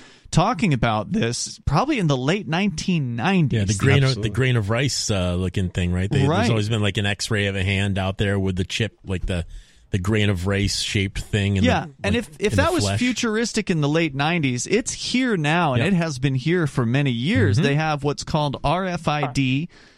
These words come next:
Speaker 1: technology. It's used mostly in, like, industrial applications
Speaker 2: Sure. I mean,
Speaker 1: where
Speaker 2: it's actually everywhere. I mean, like, I walk up to my car
Speaker 1: Mm-hmm.
Speaker 2: and the mirrors fold out and the door unlocks, and I didn't do anything.
Speaker 1: It was your key,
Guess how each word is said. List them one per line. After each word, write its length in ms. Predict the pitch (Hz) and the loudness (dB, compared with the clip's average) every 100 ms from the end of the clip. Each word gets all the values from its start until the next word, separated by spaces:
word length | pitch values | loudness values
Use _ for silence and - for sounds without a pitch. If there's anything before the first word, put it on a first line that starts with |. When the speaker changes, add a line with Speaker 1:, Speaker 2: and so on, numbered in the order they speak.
| _ - | _ 2
Speaker 1:
technology. 760 | 151 - 135 117 113 107 117 135 | 2 4 2 2 0 0 -2 -2
It's 340 | 185 - - | -4 -4 -4
used 360 | 190 311 262 - | 0 0 0 0
mostly 560 | 151 190 233 - 196 156 | 2 2 0 -2 0 2
in, 160 | 135 | 0
like, 200 | 131 123 | -2 -2
industrial 560 | 131 123 135 - 139 120 | 0 2 0 0 0 2
applications 720 | 117 - 120 123 113 - 117 | 0 -2 -2 0 -2 0 0
Speaker 2:
Sure. 160 | 107 - | 0 2
I 60 | |
mean, 80 | 175 | 4
Speaker 1:
where 100 | 202 | 4
Speaker 2:
it's 100 | 190 | 4
actually 320 | 269 269 170 107 | 2 0 0 2
everywhere. 520 | 202 226 107 98 101 | 2 2 2 2 2
I 60 | |
mean, 280 | 104 110 104 - - - - _ _ | 4 4 2 -2 -14 -20 -20 _ _
like, 260 | 139 127 - | 0 0 0
I 140 | 127 147 | 0 2
walk 260 | 156 147 | 0 0
up 100 | 151 | -2
to 60 | 147 | 0
my 160 | 127 104 | 0 0
car 560 | - 147 170 95 92 104 | 0 0 0 0 0 0
Speaker 1:
Mm-hmm. 240 | 123 135 151 - - | 0 0 -4 -6 0
Speaker 2:
and 440 | 117 110 104 110 117 107 101 | 2 2 0 -2 -6 -8 0
the 120 | 110 | 2
mirrors 520 | 104 123 131 120 107 | 4 4 4 2 0
fold 400 | - 131 107 107 | 0 0 0 0
out 260 | 107 110 - | 0 0 -2
and 100 | 104 | 0
the 60 | 101 | 2
door 260 | 110 135 | 2 2
unlocks, 720 | 107 95 90 85 90 - - - _ _ _ _ | 0 0 0 -2 -4 -4 -6 -10 _ _ _ _
and 120 | 104 | 0
I 80 | 107 | 2
didn't 220 | 113 107 | 2 2
do 200 | 98 104 | 2 2
anything. 380 | 131 123 85 95 | 2 0 -2 0
Speaker 1:
It 40 | |
was 140 | 139 127 | 2 2
your 80 | 123 | 0
key, 280 | - 160 | 0 -2